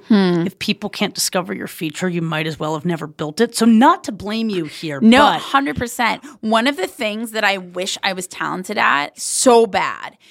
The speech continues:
Speaker 1: is design slash U X. If I had that ability, I would be able to do so much more in my life. But I have to rely on everybody else or tools like Canva. And even someone like me utilizing some, uh, like a website builder or Canva,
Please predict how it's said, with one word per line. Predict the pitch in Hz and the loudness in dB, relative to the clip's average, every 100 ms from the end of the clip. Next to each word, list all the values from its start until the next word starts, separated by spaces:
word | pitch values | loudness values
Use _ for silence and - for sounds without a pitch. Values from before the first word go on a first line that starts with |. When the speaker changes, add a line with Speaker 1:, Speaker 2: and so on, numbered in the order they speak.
| _ _ | _ _
Speaker 1:
is | 208 196 175 - 185 - | -8 -8 -10 -20 -20 -8
design | 214 190 196 190 208 | -6 0 0 0 -4
slash | 220 185 185 185 | -4 -2 -2 -2
U | 175 175 | -8 -6
X. | 151 - - - _ | -6 -8 -16 -18 _
If | 233 233 | -6 2
I | 226 240 | 4 4
had | 320 277 269 226 | 2 0 0 2
that | 208 190 233 | 2 4 2
ability, | 220 208 180 175 170 - | -2 -2 0 -2 -4 -4
I | 180 220 | 2 2
would | 226 240 | 2 -2
be | 233 190 | -4 -4
able | 196 185 | -4 -6
to | 180 | -8
do | 180 | -10
so | 170 - 202 | -10 -4 -2
much | 190 208 208 | 0 -2 -4
more | 185 180 | -6 -4
in | 180 | -4
my | 170 | -6
life. | 156 165 | -6 -2
But | 214 | 2
I | 208 | 2
have | 214 226 - | 2 0 0
to | 269 | -2
rely | 247 220 214 220 196 - | 0 4 4 6 2 0
on | 190 185 | -4 -4
everybody | - 196 220 208 202 - | -6 -6 -6 -6 -8 -4
else | 196 190 190 | -2 -2 -6
or | - 190 | -14 -14
tools | 190 202 202 | -12 -12 -6
like | 202 202 | -4 -4
Canva. | - 208 202 202 185 185 - - | -6 -6 -4 0 -2 -2 -16 -10
And | - 247 | -8 -6
even | 269 302 320 | -6 -4 -4
someone | - 233 262 277 | 0 2 2 2
like | 269 214 | 0 -2
me | 208 208 202 - | -4 -4 -4 -8
utilizing | 190 214 220 208 208 202 202 | -4 -2 2 2 0 -6 -8
some, | 196 190 - | -8 -8 -6
uh, | 202 185 | -4 -2
like | 185 175 | -4 -6
a | |
website | 180 190 202 190 190 | -2 -2 -2 -6 -4
builder | 185 190 180 | -4 -2 -4
or | 180 - 175 | -4 -4 -6
Canva, | - 202 196 190 180 180 | -6 -2 0 2 0 0